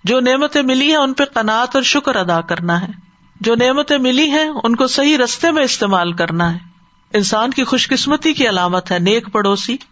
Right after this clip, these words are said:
آرام دہ سواری، کشادہ مکان۔ ان نعمتوں پہ شکر بھی ادا کرنا ہے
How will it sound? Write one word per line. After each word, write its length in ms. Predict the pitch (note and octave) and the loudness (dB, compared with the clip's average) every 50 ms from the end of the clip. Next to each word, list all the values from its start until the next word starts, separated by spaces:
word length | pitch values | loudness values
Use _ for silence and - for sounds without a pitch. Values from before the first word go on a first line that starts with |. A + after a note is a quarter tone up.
| - - - - - - - - | -20 -18 -16 -16 -16 -16 -8 -4
آرام 380 | - F#3+ G3 G3 G3+ G#3+ A3+ | -2 0 2 2 2 4 4
دہ 120 | G#3+ A3+ A3 | 4 2 2
سواری، 460 | - - G3 F#3 F#3 F3+ F#3 G#3+ A3+ A#3 - _ _ _ _ | 0 0 0 0 0 0 -2 -2 -4 -6 -8 _ _ _ _
کشادہ 400 | - F#3 - G3 F3+ F3 E3+ G3 | -4 -2 0 0 0 0 0 2
مکان۔ 420 | F#3 F#3 F3 F3 E3+ D#3+ D#3+ E3 E3+ E3+ - - - - - _ _ - | 2 0 0 0 -2 -2 -2 -2 -6 -10 -14 -20 -20 -20 -20 _ _ -2
ان 160 | G#3 G#3 G#3 | 2 2 4
نعمتوں 380 | G#3 G#3+ A3+ A#3+ A#3 - D4+ | 4 2 2 0 0 0 0
پہ 80 | D#4+ B3 | 0 0
شکر 360 | A3 - B3 B3 C#4+ C4+ C4+ | 0 0 0 2 2 2 2
بھی 120 | B3+ C4 C4+ | 2 2 2
ادا 240 | C4 B3+ C4 B3+ C4 | 2 2 0 0 0
کرنا 280 | C4 - C#4 C#4 C#4+ | 0 -2 -4 -2 -4
ہے 60 | D#4 | -4